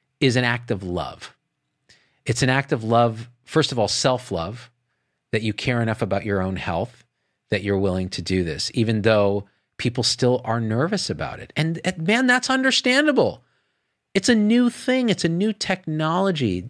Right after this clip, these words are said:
You don't have all the tools to look at a forty-four thousand person randomized controlled trial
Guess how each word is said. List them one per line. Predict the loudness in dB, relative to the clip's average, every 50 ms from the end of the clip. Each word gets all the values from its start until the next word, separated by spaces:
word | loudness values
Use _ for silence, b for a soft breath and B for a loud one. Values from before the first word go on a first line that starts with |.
| -10 _
You | -2 0 2
don't | 2 2 2 0 -2 -4
have | -4 -2 0 0 2
all | 2 2 2
the | 0 0
tools | -2 -2 0 0 0 0 0
to | -2 0
look | 0 0 2 2 2
at | 0
a | 0
forty-four | 0 0 0 0 0 0 -2 -2 0 0 0
thousand | 0 -4 -6 -2 0 0 2 2 0 0 -2 -2 -4 -4
person | -2 0 -2 0 0 -2 -2 -2
randomized | 0 0 0 -2 -2 -2 -2 -4 -4
controlled | -6 -8 -4 -2 -2 -2 -4 -4
trial | -4 -2 0 0 2 2 2 0 B